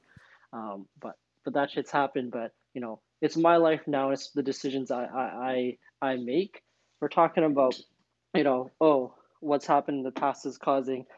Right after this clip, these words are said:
if we're, if we're talking about natives, right, um,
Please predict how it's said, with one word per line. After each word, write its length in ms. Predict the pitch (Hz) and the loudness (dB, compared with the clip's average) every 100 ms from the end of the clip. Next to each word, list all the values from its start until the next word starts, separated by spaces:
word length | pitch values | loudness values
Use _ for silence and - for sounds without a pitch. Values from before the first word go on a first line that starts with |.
| _ - | _ -4
if 160 | 151 | 0
we're, 280 | 175 151 151 | 2 0 0
if 60 | 143 - | -6 -8
we're 220 | 151 139 | -8 -2
talking 300 | 170 156 156 | 0 0 -2
about 240 | 135 131 | -4 -6
natives, 540 | 131 139 143 139 123 131 | -2 -2 -2 -6 -10 -4
right, 360 | 127 131 139 - _ _ _ _ - | -2 -2 -4 -12 _ _ _ _ -6
um, 340 | 127 117 113 | -4 -4 -8